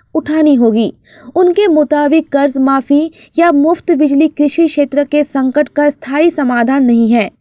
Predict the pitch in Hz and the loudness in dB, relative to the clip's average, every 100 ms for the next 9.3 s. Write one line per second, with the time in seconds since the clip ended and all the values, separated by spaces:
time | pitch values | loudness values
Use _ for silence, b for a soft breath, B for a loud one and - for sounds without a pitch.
0 | - 277 349 359 403 392 294 294 320 311 | -4 0 0 0 0 2 2 2 2 0
1 | 262 302 330 339 330 294 - 302 269 339 | 0 2 2 0 0 -2 -2 -6 -2 -2
2 | 311 269 247 247 269 285 311 254 247 - | -2 -4 -4 -4 -4 -2 -2 -2 -2 -4
3 | 269 311 285 240 240 269 269 285 - 220 | -6 -6 -4 -2 0 0 0 -2 -2 -2
4 | 214 233 247 - 226 220 214 233 208 - | 0 0 -2 -2 0 2 0 0 -4 -6
5 | _ 233 226 226 233 226 220 233 277 320 | _ -2 0 2 0 0 -2 -4 -4 -6
6 | B - 220 311 339 330 285 294 302 311 | B -8 -2 0 2 0 0 0 2 0
7 | 214 254 320 294 254 240 254 277 254 247 | 0 0 2 2 0 0 0 0 0 0
8 | 247 254 202 254 285 262 277 302 B B | 0 0 0 0 0 -2 -2 -4 B B
9 | _ 330 349 | _ -2 -2